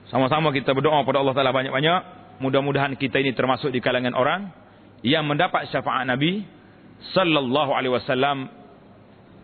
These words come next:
di mahsyar pada hari kiamat dan masuk dalam syurga, insya-Allah.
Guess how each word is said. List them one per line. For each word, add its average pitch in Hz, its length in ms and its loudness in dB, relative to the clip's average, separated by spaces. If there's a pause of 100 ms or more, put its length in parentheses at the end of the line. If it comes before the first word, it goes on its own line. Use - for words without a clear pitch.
(220)
di 123 240 4
mahsyar 165 560 0
pada 117 160 -2
hari 113 160 -2
kiamat 147 320 -2
dan 123 80 -4
masuk 113 240 -4
dalam 117 160 -2
syurga, 120 480 2 (240)
insya-Allah. 123 640 2